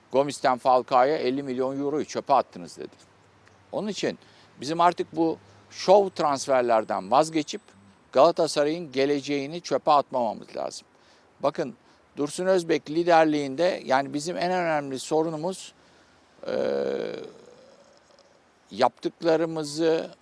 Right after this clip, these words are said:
olumlu şeyleri anlatırken "Ya bu bizim zaten görevimiz, niye anlatıyoruz?" diyoruz. Ya altmış iki dönüm arazi alındı stat'tan Vadi İstanbul'a kadar.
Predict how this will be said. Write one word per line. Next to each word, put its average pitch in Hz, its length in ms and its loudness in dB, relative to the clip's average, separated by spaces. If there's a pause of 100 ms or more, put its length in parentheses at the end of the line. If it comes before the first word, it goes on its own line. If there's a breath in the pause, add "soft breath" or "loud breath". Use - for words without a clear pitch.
(100)
olumlu 156 460 -4
şeyleri 156 500 0
anlatırken 156 720 -2
"Ya 151 260 4
bu 147 180 -6
bizim 156 220 -8
zaten 160 400 2
görevimiz, 143 460 -2
niye 143 160 -4
anlatıyoruz?" 110 720 -2
diyoruz. - 360 -10 (1080)
Ya 110 100 6
altmış - 460 -2
iki 220 180 -6
dönüm 190 260 0
arazi 165 420 6
alındı 160 640 0 (920)
stat'tan 165 680 2 (240)
Vadi 127 260 2
İstanbul'a 143 480 -6
kadar. - 420 -10